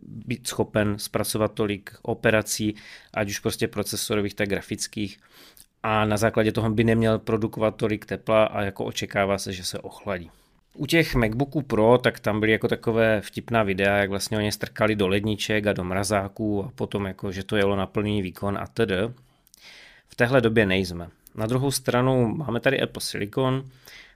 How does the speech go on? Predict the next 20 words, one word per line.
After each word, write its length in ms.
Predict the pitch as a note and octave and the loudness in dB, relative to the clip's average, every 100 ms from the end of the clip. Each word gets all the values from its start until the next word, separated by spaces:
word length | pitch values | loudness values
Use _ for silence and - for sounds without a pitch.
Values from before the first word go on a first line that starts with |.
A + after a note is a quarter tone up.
| - | -4
eh, 140 | A2 G#2 | -2 0
M 140 | A2 | 0
jedničky 840 | A2 A2 A#2 - - A#2 A2+ A2 A2 | 0 2 0 -2 -4 0 2 2 -2
byly 280 | G#2+ G2+ A2+ | -4 2 2
úspěšné 760 | A2+ G#2 - A2+ - A2 G#2 G#2 | 2 -2 -2 0 0 0 0 0
vlastně 380 | G2 G2 - A2+ | -4 -6 -4 -6
v 80 | |
celé 280 | - A2 G#2+ | -4 0 0
své 220 | G#2+ A2 | 0 -2
plejádě, 640 | F2+ F#2+ F#2+ G2+ G#2+ A2 G#2 | -4 -6 -2 -2 0 0 0
M 140 | G2 | -2
jedna, 460 | G#2 G#2 G#2 G2 G2 | -2 0 0 0 -2
M 140 | G2+ | -2
jedna 240 | G#2 G2 G2 | -2 0 -4
Pro, 380 | - G2 F#2+ G2+ | -4 -2 -2 -2
M 140 | G2 | -2
jedna 340 | G2 F#2+ F#2+ | -2 -2 -6
Max, 760 | F#2+ F#2 G2+ G#2+ A2 - - - - | -6 -8 -4 -2 -2 -4 -6 -6 -6
M 200 | B2 A2 | -4 0
jedna 420 | G#2+ G#2 G2 G2 | 0 0 -2 -8